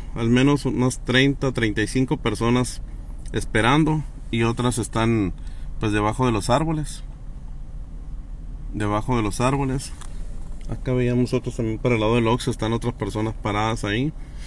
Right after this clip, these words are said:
quizás esperando a otros familiares o esperando que baje la fila, pero pues no, porque siguen llegando vehículos con personas adultas. Desconozco si, si hoy es el día de qué pago,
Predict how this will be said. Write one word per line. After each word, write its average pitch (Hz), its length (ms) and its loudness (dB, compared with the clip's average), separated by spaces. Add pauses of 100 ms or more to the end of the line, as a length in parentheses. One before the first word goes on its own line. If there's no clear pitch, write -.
(360)
quizás 117 280 2
esperando 110 760 2
a 95 100 2
otros 98 300 0
familiares 113 720 2 (580)
o 101 100 0
esperando 107 500 0
que 98 200 0
baje 101 320 0
la 98 140 0
fila, 127 420 2
pero 95 220 -2
pues 85 200 -6
no, 120 240 0 (320)
porque 101 220 -4
siguen 113 320 0
llegando 107 380 0
vehículos 104 440 0
con 95 200 -2
personas 101 440 -4
adultas. 101 580 -4 (840)
Desconozco 127 680 0
si, 113 380 0
si 113 240 -2
hoy 123 160 4
es 131 140 2
el 123 120 0
día 120 180 4
de 113 120 2
qué 110 160 0
pago, 123 800 2